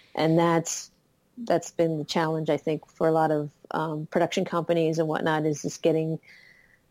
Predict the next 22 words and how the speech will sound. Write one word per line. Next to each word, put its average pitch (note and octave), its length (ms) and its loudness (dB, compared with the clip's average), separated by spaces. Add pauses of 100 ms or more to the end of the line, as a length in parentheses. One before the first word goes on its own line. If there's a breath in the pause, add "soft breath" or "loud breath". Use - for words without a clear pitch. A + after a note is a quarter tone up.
(380)
getting F#3+ 300 4
some F3 240 0
music E3+ 260 0
content D3+ 420 -4
out D3 200 -2
there E3+ 320 -2 (260)
and D3+ 400 0
getting D#3+ 240 2
people E3 300 -4
to D#3+ 80 -2
actually D3+ 400 -2 (180)
look - 220 -4
at D3 100 4
it C#3+ 120 2
and D#3+ 100 -6
see E3 180 2
it. - 240 0 (200)
It's, - 460 -2
it's F3+ 160 0
a G#3+ 80 4
slow B3 300 4
go, D#3+ 340 4